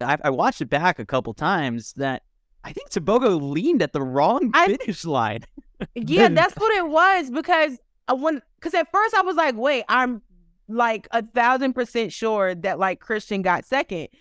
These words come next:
Speaker 2: And then when I went back and rewatched the video, there were, like, two lines, like, really close together. And I think it was the first one. And I don't know if Christian was guessing either, but if he was, he guessed right, because, I mean, it was literally like this at the line.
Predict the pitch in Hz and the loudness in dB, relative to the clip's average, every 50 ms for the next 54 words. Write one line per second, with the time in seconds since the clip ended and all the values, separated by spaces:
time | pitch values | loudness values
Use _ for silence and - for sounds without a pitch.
0 | _ _ _ _ - 233 254 277 285 302 302 294 277 269 285 277 233 277 277 - | _ _ _ _ -4 -2 0 0 2 2 2 2 2 0 0 -2 0 -2 -2 -2
1 | 269 247 247 269 269 254 247 247 247 - - 208 196 226 277 294 285 262 247 240 | -2 -4 -4 -2 0 2 2 0 0 -4 -8 -8 -6 -4 -4 -2 -2 -2 0 -2
2 | 226 190 226 254 277 302 302 320 294 277 233 - _ _ _ - - 320 339 349 | -2 -2 -2 0 0 0 0 0 0 -2 -2 -6 _ _ _ -10 -4 -2 0 0
3 | 349 349 294 247 247 254 269 277 269 262 240 247 226 - 214 214 233 254 269 - | 0 0 0 0 2 2 2 2 0 0 -2 -4 -4 -4 -4 -4 -2 -4 -4 -4
4 | 285 262 233 226 - 196 180 190 214 220 185 180 165 - 185 202 208 214 214 - | -4 -4 -4 -4 -6 -8 -4 -2 -2 0 0 0 -2 -2 -2 0 0 0 0 -2
5 | 247 240 - 190 226 220 226 196 180 196 - - 214 214 233 233 - - 202 202 | -4 -6 -4 -4 -2 -2 -2 -2 -4 -6 -6 -2 0 0 0 0 -4 -4 -6 -4
6 | 185 185 180 185 - _ _ _ _ _ _ _ - 190 196 208 226 254 269 269 | -4 -4 -4 -6 -8 _ _ _ _ _ _ _ -6 -4 0 2 2 2 2 2
7 | 277 262 247 214 - - 285 285 - - 269 254 240 220 208 196 226 233 247 - | 0 0 -2 -4 -6 -6 -6 -6 -4 -4 -4 -4 -4 -4 -4 -2 -2 -2 -2 -2
8 | 233 220 254 311 339 247 233 214 214 208 202 208 202 202 196 202 202 240 247 226 | -4 -4 -2 -2 -2 -2 -2 -4 -4 -4 -2 0 0 0 -2 -4 -6 -6 -6 -2
9 | 233 269 320 349 302 247 - 269 220 196 240 262 - - - 247 269 330 285 247 | 0 2 4 4 2 0 -2 -6 -4 -2 -2 -2 -2 -4 -2 0 2 2 2 0
10 | 220 196 214 214 - 226 214 208 202 196 190 175 - 196 208 208 202 202 196 196 | 0 -4 -6 -4 -2 -2 -2 -2 -2 -4 -6 -4 -2 0 0 0 -2 -4 -4 -6
11 | 185 175 170 156 - _ _ _ _ _ - - 233 240 262 214 208 254 262 269 | -6 -6 -8 -10 -12 _ _ _ _ _ -6 -4 -2 0 0 0 0 0 0 0
12 | 240 233 190 185 190 180 170 170 175 160 147 147 - _ - 180 165 - 165 156 | 0 0 2 2 2 2 2 0 -2 -2 -2 -4 -6 _ -8 -8 -6 -4 -4 -2
13 | 151 135 104 160 175 | -2 -2 -2 -4 -8